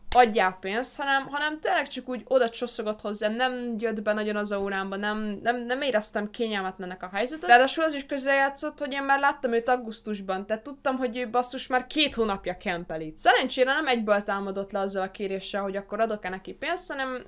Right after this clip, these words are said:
kicsit még így beszélt velem előtte. Egyrészt az volt az első, hogy mindenki kikerüli őt, és tényleg ezt is láttam, hogy mindenki kikerüli őt. Hát mondom, akkor legalább, hogyha még, még, még nem tudtam el, eldönteni, hogy adjak pénzt neki, vagy ne adjak pénzt, vagy most mit csináljak. Úgyhogy eddig csak úgy voltam vele, hogy jó, hát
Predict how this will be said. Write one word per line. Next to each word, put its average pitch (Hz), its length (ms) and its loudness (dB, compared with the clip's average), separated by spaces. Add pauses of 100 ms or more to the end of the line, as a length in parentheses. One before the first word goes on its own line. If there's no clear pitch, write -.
(200)
kicsit 214 340 -8
még 190 160 -4
így 180 120 -10
beszélt 185 420 -6
velem 180 260 -6
előtte. 202 440 -6
Egyrészt 247 380 8
az 262 120 4
volt 240 200 2
az 214 80 -6
első, 214 340 2
hogy 208 200 -2
mindenki 202 440 -4
kikerüli 180 540 -6
őt, 190 160 -6
és - 140 -12
tényleg 208 260 4
ezt 208 160 2
is 214 160 -8
láttam, 196 280 0
hogy 202 60 -4
mindenki 214 340 -2
kikerüli 175 640 -6
őt. 175 240 -8
Hát 508 120 0
mondom, 359 280 0
akkor 320 140 0
legalább, 294 340 2
hogyha 294 300 -2
még, 277 220 -6
még, 285 160 -8 (140)
még 311 80 -6
nem 311 160 0
tudtam 226 260 -4
el, 220 320 0
eldönteni, 226 440 0
hogy 208 140 -6
adjak 226 380 2
pénzt 226 260 -4
neki, 233 180 -8
vagy 170 180 -6
ne 196 140 -6
adjak 226 260 -2
pénzt, 233 300 -6
vagy 180 120 -10
most - 200 -18
mit 214 120 -10
csináljak. 262 460 0 (540)
Úgyhogy 240 260 -10
eddig 247 220 0
csak 254 200 -10
úgy 247 120 -6
voltam 202 340 -2
vele, 202 120 0
hogy 202 120 -2
jó, 196 80 -2
hát 190 260 0